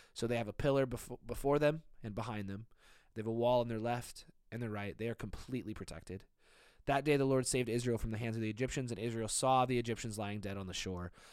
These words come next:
And when the Israelites saw the mighty hand of the Lord displayed against the Egyptians, the people feared the Lord.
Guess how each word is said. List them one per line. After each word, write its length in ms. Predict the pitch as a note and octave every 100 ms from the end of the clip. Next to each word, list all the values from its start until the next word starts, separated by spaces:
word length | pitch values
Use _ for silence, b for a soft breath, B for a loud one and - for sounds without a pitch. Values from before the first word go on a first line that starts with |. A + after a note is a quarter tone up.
| B
And 80 | A#2
when 80 | B2+
the 80 | B2+
Israelites 380 | D3 E3 D#3 -
saw 180 | B2+
the 80 | C3
mighty 300 | A#2 A#2+ B2+
hand 240 | A2 A#2+ A#2+
of 60 |
the 60 | A2+
Lord 220 | A2+ G#2+
displayed 380 | G#2+ - A#2+ B2
against 240 | B2 A#2
the 80 | A#2
Egyptians, 400 | G#2 F#2+ G#2+ G2+
the 100 | G2+
people 300 | - A2+ A2
feared 340 | - A#2 A#2+
the 80 | A#2+
Lord. 360 | G#2+ F2+ D2